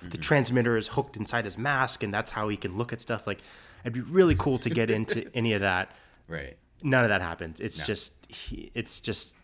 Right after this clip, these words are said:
Speaker 1: he can control stuff. How is
Speaker 2: <laughs>
Speaker 1: whatever you want it can be.
Speaker 2: Right. <laughs>
Speaker 1: Um. So, uh, um, uh, so Molly wakes up in a bed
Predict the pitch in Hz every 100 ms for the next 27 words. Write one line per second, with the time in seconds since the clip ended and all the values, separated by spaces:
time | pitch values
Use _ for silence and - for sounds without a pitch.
0 | _ - 123 131 117 113 104 87 80 -
1 | 85 - - - 98 101 95 95 87 87
2 | - 220 123 107 107 107 110 98 90 85
3 | 87 85 85 78 82 - 90 87 - -
4 | 208 - 175 98 92 92 95 95 _ _
5 | _ _ _ _ _ _ _ _ - _
6 | _ - 127 135 - - - 120 117 -
7 | - - 110 107 101 98 95 - _ _
8 | _ _ _ _ _ _ _ 104 101 98
9 | 95 98 - - _ _ _ _ - -
10 | 107 117 139 147 120 123 - 131 - -
11 | - 101 98 95 95 - _ - 87 101
12 | 92 85